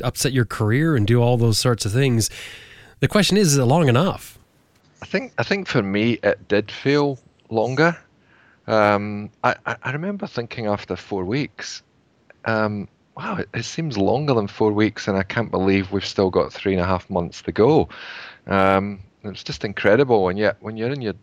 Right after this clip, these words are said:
Speaker 2: sort of daily routine at work, you know, time just seems to fly by. The weeks just, you know, just fly in. Whereas I found on the trip, I think partly because every day is different,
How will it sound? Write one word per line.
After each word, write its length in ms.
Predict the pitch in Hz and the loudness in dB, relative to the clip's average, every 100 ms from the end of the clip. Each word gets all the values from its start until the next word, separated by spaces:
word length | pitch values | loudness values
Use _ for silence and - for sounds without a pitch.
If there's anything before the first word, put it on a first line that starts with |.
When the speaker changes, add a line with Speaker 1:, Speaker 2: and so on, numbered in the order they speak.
| _ | _
Speaker 2:
sort 200 | _ - | _ -8
of 180 | 92 87 - | -8 -8 -2
daily 260 | 95 95 | 0 0
routine 460 | 90 90 - 110 107 | -2 -4 -6 -8 -6
at 160 | - | -6
work, 500 | 104 139 - - - _ | 0 0 0 -4 -20 _
you 60 | 101 | -10
know, 100 | 90 | -10
time 260 | - 139 | -8 -8
just 200 | 101 92 | -8 -10
seems 260 | - 101 95 | -8 -8 -10
to 100 | - | -14
fly 380 | - - 90 107 | -10 -2 0 0
by. 340 | 120 104 85 | 2 2 2
The 80 | 87 | -2
weeks 280 | 98 113 - | -6 -10 -10
just, 360 | - 87 - - _ | -8 -8 -10 -16 _
you 100 | 101 | -8
know, 180 | 92 85 | -6 -6
just 180 | - 87 | -8 -12
fly 320 | - 98 90 | 0 2 4
in. 240 | 87 143 127 - - - - - - | 4 0 -4 -14 -20 -20 -20 -18 -10
Whereas 180 | 104 | -2
I 60 | 101 | -2
found 320 | - 90 104 | 2 0 2
on 140 | 101 92 | 0 0
the 80 | |
trip, 340 | 87 - 120 - - | -4 2 2 2 -8
I 140 | - | -14
think 280 | - 107 - | -12 -12 -10
partly 360 | - 101 90 - | -2 0 0 -2
because 380 | 92 - 92 | -6 -2 2
every 420 | 92 101 92 95 95 | 2 -2 -6 -4 0
day 220 | 98 92 | 2 2
is 100 | 87 | 0
different, 560 | - 92 - 101 92 | -6 -8 -2 -2 -2